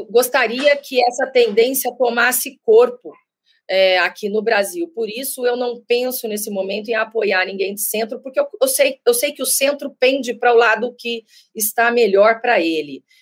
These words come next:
E eu sei que o centro ainda quer o domínio total,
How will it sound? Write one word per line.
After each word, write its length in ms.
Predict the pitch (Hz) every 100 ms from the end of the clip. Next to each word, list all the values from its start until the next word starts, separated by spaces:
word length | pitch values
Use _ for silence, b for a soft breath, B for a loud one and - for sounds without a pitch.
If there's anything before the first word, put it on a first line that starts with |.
| -
E 80 | 190
eu 140 | 233
sei 240 | 233 247 254
que 140 | 269
o 40 |
centro 760 | 262 - 247 277 277 269 175 151 _ _ _ -
ainda 760 | 208 208 214 254 294 254 277 285
quer 440 | - 240 233 233 233 _ _
o 120 | - 247
domínio 540 | 262 240 240 247 247
total, 600 | 247 247 - 214 208 202